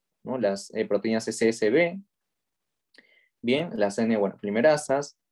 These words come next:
así como las cadenas, eh, rezagadas y las cadenas, ¿no? líder en este caso. Bien, también cinco prima, tres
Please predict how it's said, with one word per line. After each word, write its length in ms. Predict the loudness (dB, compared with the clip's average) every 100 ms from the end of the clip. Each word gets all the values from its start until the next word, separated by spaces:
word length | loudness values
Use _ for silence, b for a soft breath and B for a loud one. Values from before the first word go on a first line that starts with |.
| _ -12
así 220 | -6 -4
como 260 | 0 2 2
las 140 | 0
cadenas, 520 | 2 2 2 0 -4 -8
eh, 160 | -6 -4
rezagadas 640 | -4 -4 0 2 2 0
y 60 |
las 120 | -10 -8
cadenas, 540 | -6 -4 -4 -6 -10 _ -12
¿no? 160 | -6
líder 380 | 2 4 4 2
en 80 | 0
este 240 | -4 -8
caso. 300 | -6 -6 -8 _ _ _ _ _ _ _ _ _ _
Bien, 380 | -2 2 2 -2 _ _ _ _ _
también 400 | 0 4 4 2
cinco 280 | 0 0 2
prima, 300 | 2 2 4
tres 180 | 0